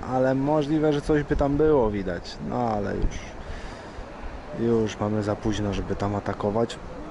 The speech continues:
Ale co chciałem powiedzieć, to zobaczcie, że tutaj ta linia kolejowa jest taka, no, wąskotorowa, bym powiedział.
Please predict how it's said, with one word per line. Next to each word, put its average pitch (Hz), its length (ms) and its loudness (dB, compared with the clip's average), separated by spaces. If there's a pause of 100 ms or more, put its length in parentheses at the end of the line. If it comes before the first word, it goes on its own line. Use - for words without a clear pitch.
(920)
Ale 110 200 2
co 120 120 -2
chciałem 117 280 2
powiedzieć, 120 440 2
to - 120 -4
zobaczcie, 110 520 2
że 107 160 4 (840)
tutaj 110 360 2
ta 113 140 2
linia 113 300 4
kolejowa 113 580 4
jest 110 260 2
taka, 110 440 2 (1700)
no, 120 380 2 (680)
wąskotorowa, 131 920 2
bym 190 200 -2
powiedział. 180 460 0